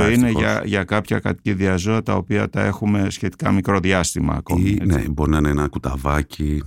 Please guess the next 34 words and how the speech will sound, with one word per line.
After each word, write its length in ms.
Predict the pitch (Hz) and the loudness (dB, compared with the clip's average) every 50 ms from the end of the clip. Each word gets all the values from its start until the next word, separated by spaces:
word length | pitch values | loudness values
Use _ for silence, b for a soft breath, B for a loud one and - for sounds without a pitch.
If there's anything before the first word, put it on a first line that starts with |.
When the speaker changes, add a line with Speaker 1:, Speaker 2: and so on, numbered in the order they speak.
| - | -8
Speaker 2:
συνήθως. 760 | - - - 67 67 69 71 67 - - - - - - - _ _ _ | -8 -4 -2 0 2 2 0 0 -4 -6 -12 -12 -12 -14 -18 _ _ _
Ε, 140 | - - 73 | -6 -2 0
Speaker 1:
Ναι. 360 | 87 82 82 76 73 73 71 76 | 2 2 2 0 0 -2 -2 -4
Speaker 2:
για 160 | - - 98 | -2 0 0
να 100 | 98 107 | 2 4
μην 140 | 107 104 104 | 4 4 2
έχουμε 240 | 95 90 82 87 80 | 2 0 0 0 0
δυσάρεστες 460 | 76 71 - 82 78 76 - - - | 0 0 0 -2 -2 -2 -2 -4 -4
εκπλήξεις, 500 | 90 - 113 117 117 117 131 120 - - - | -4 -4 -4 -4 -2 -2 -4 -4 -4 -4 -2
Speaker 1:
Μμμ. 280 | 95 98 95 120 135 139 135 - - _ _ | 0 0 2 2 2 2 0 -6 -16 _ _
Speaker 2:
θα 140 | - 98 90 | -6 -4 -2
το 100 | - 90 | -2 -2
συστήνω 540 | - - 80 - - - 60 - - - - | 0 0 -2 -2 -2 -4 -4 -4 -4 -6 -8
αυτό. 260 | - - - - - - | -8 -10 -12 -14 -12 -8
Από 200 | - 80 - 87 | -6 -6 -4 -2
εκεί 100 | 90 110 | -2 -2
και 100 | 110 113 | 0 2
μετά, 440 | 98 92 90 - 92 85 69 58 - - | 2 2 2 0 0 0 0 -2 -4 -6
ε, 280 | - - 80 80 80 78 | -4 -2 0 0 2 0
οπωσδήποτε 440 | 73 71 80 73 - 82 85 87 | 0 0 -2 -2 -2 -2 0 0
μυστικό 280 | 82 85 82 - - - | 0 -2 -2 -2 -4 -4
το 80 | - 85 | -4 -4
σκυλί 360 | - - 71 71 76 82 - | -4 -4 -4 -2 -2 -4 -4
ή 100 | - - | -8 -12
το 100 | - - | -10 -6
γάτι, 320 | 65 64 64 - 82 90 - _ _ _ _ _ - | -6 -4 -4 -4 -6 -8 -8 _ _ _ _ _ -6
να 120 | 67 67 | -2 0
μην 180 | 69 71 71 71 | 2 2 2 2
έχουμε 520 | 71 71 69 - 69 67 69 69 67 67 | 0 0 -2 -2 0 0 0 0 0 0
δυσάρεστες 600 | 67 67 67 - 62 65 69 69 67 - 73 71 | -2 -2 -4 -4 -2 -2 -2 -2 -2 -2 -2 -2
εκπλήξεις 360 | 76 65 - 76 65 - 73 - | -2 -2 -4 -4 -6 -4 -2 0
μέσα 260 | 71 73 71 67 62 | 0 2 0 0 -2
στο 120 | 58 - | -6 -8
αυτοκίνητο. 640 | - - - - - - 64 64 - - 120 139 | -8 -10 -10 -10 -6 -4 -4 -4 -2 -4 -4 -6